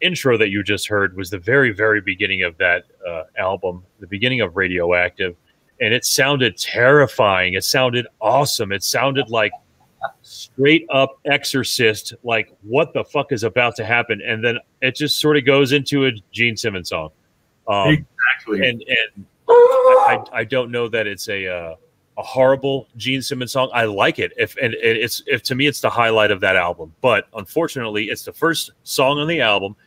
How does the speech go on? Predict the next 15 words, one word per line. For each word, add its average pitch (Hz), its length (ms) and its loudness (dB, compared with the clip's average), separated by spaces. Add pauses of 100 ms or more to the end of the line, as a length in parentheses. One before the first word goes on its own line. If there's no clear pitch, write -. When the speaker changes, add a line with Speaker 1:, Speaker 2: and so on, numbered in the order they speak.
(360)
Speaker 1:
and 117 160 -2
the 110 80 2
last 113 300 0
song 110 220 -2
that 98 80 0
I 101 140 2
probably 104 560 -2
had 92 180 -2
ever 90 260 -6
listened 87 380 -8
to, - 100 -8
Speaker 2:
<laughs> - 680 -2
Speaker 1:
um, 90 260 -6
on, 98 180 -4 (140)
on, 95 260 -4